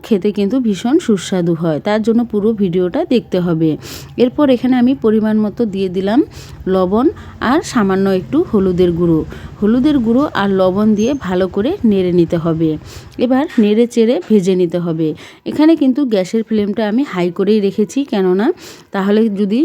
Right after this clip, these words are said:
উম, গ্যাসের ফ্লেমটা মিডিয়ামে করে রাখি, তাহলে কিন্তু আলুগুলো খুব সুন্দর কিন্তু সেদ্ধ হয়ে গলে যাবে। তো সেটা যাতে না হয়, তার জন্য গ্যাসের ফ্লেমটা এখানে আমি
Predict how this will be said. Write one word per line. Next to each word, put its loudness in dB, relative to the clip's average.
উম, 2
গ্যাসের 2
ফ্লেমটা 2
মিডিয়ামে 0
করে -4
রাখি, -6
তাহলে -2
কিন্তু 0
আলুগুলো 2
খুব 0
সুন্দর -2
কিন্তু -2
সেদ্ধ 2
হয়ে 2
গলে 2
যাবে। 0
তো -4
সেটা -4
যাতে -4
না 2
হয়, -4
তার 0
জন্য 0
গ্যাসের 2
ফ্লেমটা 0
এখানে -2
আমি 2